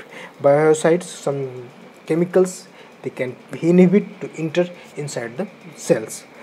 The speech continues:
They protect against the engulfing of phagocytic cells. They also and pro-, protozoan cells. They cannot be digested by the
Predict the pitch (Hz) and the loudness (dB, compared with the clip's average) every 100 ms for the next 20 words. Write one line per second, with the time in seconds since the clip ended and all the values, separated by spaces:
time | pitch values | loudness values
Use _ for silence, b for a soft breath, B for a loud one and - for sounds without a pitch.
0 | B B - 160 151 190 233 233 - 151 | B B -2 0 4 6 6 2 -2 0
1 | 156 170 - - 180 180 185 214 196 185 | 2 2 0 0 4 6 6 6 4 4
2 | 180 147 143 170 165 151 170 - 180 - | 2 0 2 2 2 -2 -4 -2 -4 -4
3 | 139 139 131 165 180 180 185 165 139 127 | -6 -4 2 4 4 4 4 4 -2 -6
4 | - 131 131 123 127 123 131 123 - - | -6 -10 -10 -8 -10 -12 -16 -16 -20 -20
5 | B B B B 135 151 156 185 208 208 | B B B B -6 -2 4 4 6 4
6 | 190 180 147 131 131 170 - 143 135 135 | 4 0 -2 -2 -2 -6 -4 -2 0 -2